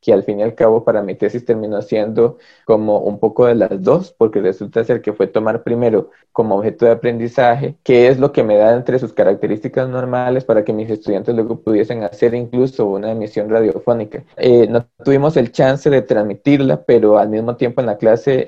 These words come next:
este, sí se dio como al menos el juego de rol, ¿verdad? Entonces por eso mis estudiantes quedaron como muy motivados por ese lado.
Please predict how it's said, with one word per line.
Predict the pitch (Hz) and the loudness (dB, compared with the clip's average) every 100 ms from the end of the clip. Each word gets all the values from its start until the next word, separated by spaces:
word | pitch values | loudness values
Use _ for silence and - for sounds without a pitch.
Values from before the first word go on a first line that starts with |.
| 107 | -2
este, | 107 101 | -2 -2
sí | 101 110 | -4 -2
se | 123 | 0
dio | 117 117 113 | 2 2 2
como | 127 123 117 107 | -2 -2 0 0
al | |
menos | 101 104 - | -2 -6 -6
el | 104 | -2
juego | 104 95 110 | -2 0 0
de | 107 | 2
rol, | 123 160 - - | 2 0 -6 -4
¿verdad? | 104 104 139 - _ _ | -2 0 -4 -8 _ _
Entonces | - 110 | -2 0
por | 127 | 2
eso | 110 120 | 2 2
mis | 123 | 0
estudiantes | 127 117 101 117 | -2 -2 -2 -2
quedaron | - 101 117 | 0 0 -2
como | 120 107 | -6 -6
muy | 101 101 104 | -6 -6 -6
motivados | 110 110 95 - | -4 -2 -2 -2
por | - 95 | -4 -4
ese | 95 107 | -2 -4
lado. | 110 131 139 | -2 -2 -4